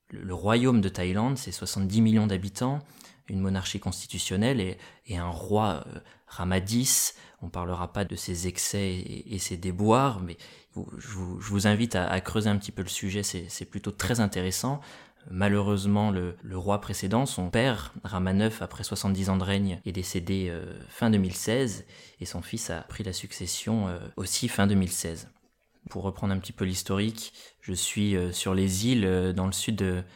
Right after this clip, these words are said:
du Cambodge. On est le trois décembre, une pluie monstre, euh, s'abat un petit peu sur Sihanoukville,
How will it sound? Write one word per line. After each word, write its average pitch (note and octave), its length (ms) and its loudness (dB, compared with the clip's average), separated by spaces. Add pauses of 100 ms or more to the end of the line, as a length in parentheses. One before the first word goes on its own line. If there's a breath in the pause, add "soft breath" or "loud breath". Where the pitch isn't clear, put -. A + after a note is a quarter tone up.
(240 loud breath)
du G2+ 140 -4
Cambodge. G2+ 600 4 (420 loud breath)
On G2 220 0
est G2+ 80 2
le F2+ 300 0
trois G#2+ 260 0
décembre, A#2 800 2 (100)
une G2 200 0
pluie G#2 260 0
monstre, A2 540 4
euh, F2 260 -2 (400 loud breath)
s'abat G2 320 -2
un A2 120 4
petit G#2 120 -4
peu G#2 140 -2
sur G2+ 160 -2
Sihanoukville, G#2 640 4